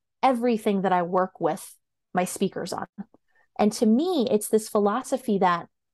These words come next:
we get to break free of the construct of time that we just may-, maybe didn't even agree to. Things just take time in life. Oh, greatness takes time. Oh, le-, that's a whole different,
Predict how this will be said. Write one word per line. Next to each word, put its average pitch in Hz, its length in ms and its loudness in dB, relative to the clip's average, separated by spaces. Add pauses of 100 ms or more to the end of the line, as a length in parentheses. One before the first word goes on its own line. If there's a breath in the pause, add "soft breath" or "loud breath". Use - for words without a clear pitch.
(280)
we 262 380 4
get 247 240 2
to 196 180 -4
break 190 360 0
free 226 280 -2
of 185 100 2
the 185 60 -2
construct - 1040 -4
of 190 160 -2
time 180 480 -4 (420)
that 180 260 0
we 214 200 0
just - 480 -4 (460)
may-, 220 120 -2
maybe 285 260 4
didn't 233 260 4
even 202 240 4
agree 226 340 2
to. - 300 -4 (220)
Things 220 460 2
just 220 180 -6
take 220 200 -2
time 208 300 -2
in 190 100 -2
life. 170 300 -2
Oh, 226 400 4 (460)
greatness 226 640 2
takes 220 380 0
time. 185 460 0
Oh, 180 200 4
le-, 190 160 2
that's 247 180 2
a 226 60 -2
whole 214 160 2
different, 196 400 -6